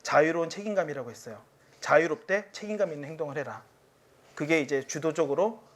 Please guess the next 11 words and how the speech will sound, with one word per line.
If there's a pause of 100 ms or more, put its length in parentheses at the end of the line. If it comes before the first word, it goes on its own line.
(200)
능동적으로
할
수
있는
젊은이들이 (260)
할
수
있는 (120)
모습이라고 (320)
얘기를 (120)
했습니다.